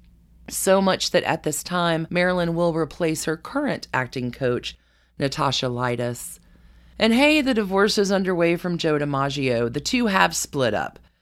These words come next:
Remember the very bad breakup over the pre-filming of The Seven-Year Itch where Joe was watching the hoopla in the middle of the night? But the thing is, Marilyn never really quit seeing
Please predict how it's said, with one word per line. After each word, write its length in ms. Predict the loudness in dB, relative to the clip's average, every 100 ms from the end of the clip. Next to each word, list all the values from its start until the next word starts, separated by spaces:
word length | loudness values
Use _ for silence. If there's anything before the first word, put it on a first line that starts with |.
| _ _
Remember 340 | 0 2 2
the 120 | 2 0
very 600 | 0 2 4 4 2 2
bad 300 | 2 2 2
breakup 560 | 0 0 2 2 0 -6 -20 _ _
over 320 | -2 0 -2
the 120 | -2 -4
pre-filming 1080 | -6 -6 -4 -6 -4 -4 -2 -2 -2 -4 -8 _ _ _
of 300 | 2 2 0
The 100 | -4
Seven-Year 520 | 0 0 0 -2 -4 -2
Itch 360 | -2 -2 -4
where 380 | -2 -2 -2 -8 -12
Joe 300 | -2 2 2
was 200 | 2 0
watching 580 | 0 2 2 0 -2 0
the 80 | -2
hoopla 680 | 0 -2 0 0 2 2 0
in 160 | -2
the 80 | -2
middle 280 | -2 0 0
of 160 | -2 -2
the 80 |
night? 440 | -2 -2 -4 -6 -14 _ _ _ _ _ -4
But 160 | -4
the 60 | -4
thing 380 | -4 0 2 2
is, 440 | 2 2 0 -2
Marilyn 760 | -4 -4 -2 -2 -2 -2 0 0
never 300 | 0 -2 -2
really 320 | -2 -2 -4
quit 360 | -4 -4 -4
seeing 720 | -6 -8 -4 -2 -2 -2 -4